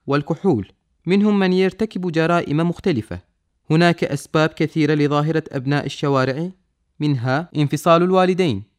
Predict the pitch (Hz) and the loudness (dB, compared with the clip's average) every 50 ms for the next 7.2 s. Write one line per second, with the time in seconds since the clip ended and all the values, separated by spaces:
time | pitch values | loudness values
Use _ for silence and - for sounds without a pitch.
0 | _ _ _ _ _ - 143 170 165 170 175 175 170 170 170 156 156 151 139 - | _ _ _ _ _ -2 0 2 4 4 4 4 4 4 4 2 0 -2 2 4
1 | 190 196 175 180 165 160 170 - - 190 180 - - 127 127 123 123 131 127 113 | 4 4 4 4 2 2 0 0 0 -2 -2 0 0 0 0 2 2 0 0 0
2 | 123 123 123 110 113 120 117 113 113 110 98 95 101 _ _ _ _ _ _ _ | 0 -2 -4 -2 0 2 2 2 0 -4 -8 -10 -12 _ _ _ _ _ _ _
3 | _ _ _ _ - 139 139 - 165 151 - 202 208 202 190 175 143 151 147 - | _ _ _ _ -4 -4 -2 -2 -2 -2 0 0 2 2 2 2 0 -2 -6 -2
4 | - 170 160 - - 151 147 139 135 131 151 175 - _ _ _ - 143 139 151 | 2 2 2 4 4 2 4 4 4 4 2 0 -2 _ _ _ -4 0 2 2
5 | - - 175 180 180 175 175 202 - 196 190 180 175 147 151 147 165 170 160 135 | 2 2 0 2 2 2 2 2 2 2 2 2 2 0 0 0 2 0 0 0
6 | 143 - - 156 147 143 135 131 127 156 - _ _ _ - 135 135 139 151 160 | -2 -2 0 2 4 4 4 4 2 0 -4 _ _ _ -4 -2 0 2 2 2
7 | 160 147 156 151 | 2 2 0 0